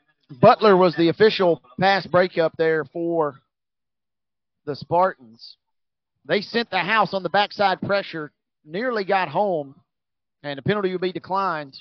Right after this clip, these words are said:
And back-to-back punts now forced by the Spartan defense. You said they have been aggressive all night, and finally,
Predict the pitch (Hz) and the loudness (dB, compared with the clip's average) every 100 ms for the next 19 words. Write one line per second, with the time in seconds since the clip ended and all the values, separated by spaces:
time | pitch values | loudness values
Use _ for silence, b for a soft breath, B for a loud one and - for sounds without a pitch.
0 | _ 135 135 185 226 226 226 - - 262 | _ -20 -4 -4 -4 -4 -4 -4 -6 -6
1 | 285 - 202 165 - 185 160 180 170 151 | -6 -8 -2 -2 -2 -4 -2 -2 -2 -6
2 | - 196 180 175 233 180 - 240 - 269 | -2 -2 -2 -6 -6 -8 -8 -10 0 0
3 | 185 196 220 170 247 226 240 240 226 226 | 2 0 0 0 -2 0 -2 0 -4 -2
4 | 220 214 269 247 180 190 254 269 208 196 | -2 -2 -4 -6 -6 -6 -4 -4 -4 -4